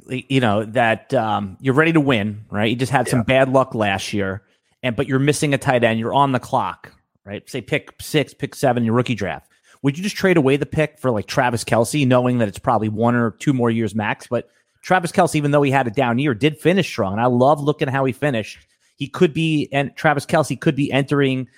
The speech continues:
Speaker 1: that Gronk phase where they just kind of deploy him sparingly and then in the, in the playoffs. But it, does that age, massive age chasm, is that enough to, like, basically, is he un-,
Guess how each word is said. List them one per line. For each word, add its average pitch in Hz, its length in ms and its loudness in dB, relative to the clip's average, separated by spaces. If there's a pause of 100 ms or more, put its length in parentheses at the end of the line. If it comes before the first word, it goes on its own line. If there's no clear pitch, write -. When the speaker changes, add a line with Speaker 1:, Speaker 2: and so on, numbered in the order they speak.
(120)
Speaker 1:
that 117 220 -4
Gronk 123 380 0
phase 131 340 2
where 120 100 0
they 117 120 2
just 110 140 -4
kind 127 160 0
of 101 60 -6
deploy 127 400 0
him 113 200 0
sparingly 123 680 0
and 117 120 0
then 117 160 0
in 107 100 -2
the, 104 120 -4 (120)
in 107 120 -8
the 98 60 -10
playoffs. 139 540 0
But 117 240 -2 (560)
it, 139 180 -8 (480)
does 139 200 0
that 147 240 2
age, 147 480 0
massive 135 640 0
age 139 320 -2
chasm, 123 680 0 (120)
is 107 120 -8
that 139 180 2
enough 127 440 0
to, 139 160 -2
like, 139 240 0
basically, 160 560 2
is 143 120 -2
he 180 180 -2
un-, 160 240 0